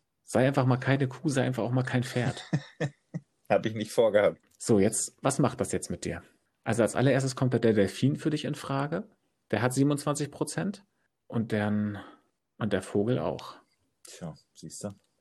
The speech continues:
Speaker 1: Wo fühlst du dich da jetzt mehr zu Hause?
Speaker 2: Ich würde tatsächlich sagen beim Delfin, weil der eher im Schwarm schwimmt und nicht so alleine durch die Luft fliegt.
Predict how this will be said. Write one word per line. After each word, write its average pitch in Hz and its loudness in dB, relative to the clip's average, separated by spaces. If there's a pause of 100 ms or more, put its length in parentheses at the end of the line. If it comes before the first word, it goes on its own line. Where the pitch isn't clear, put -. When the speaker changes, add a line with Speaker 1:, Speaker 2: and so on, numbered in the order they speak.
(140)
Speaker 1:
Wo 123 0
fühlst 131 -2
du - -4
dich 131 -4
da 127 2
jetzt 120 0
mehr 113 2
zu 98 -4
Hause? 98 -4 (640)
Speaker 2:
Ich - -16 (380)
würde 127 -4 (580)
tatsächlich 104 -8
sagen 95 -2
beim 92 -4
Delfin, 127 -6 (100)
weil 98 -4 (260)
der 87 -2 (220)
eher 87 -2
im - -12
Schwarm 98 2
schwimmt 90 -6
und - -14
nicht - -14
so 82 -6
alleine 78 -2 (320)
durch - -18
die - -10
Luft - -12
fliegt. - -18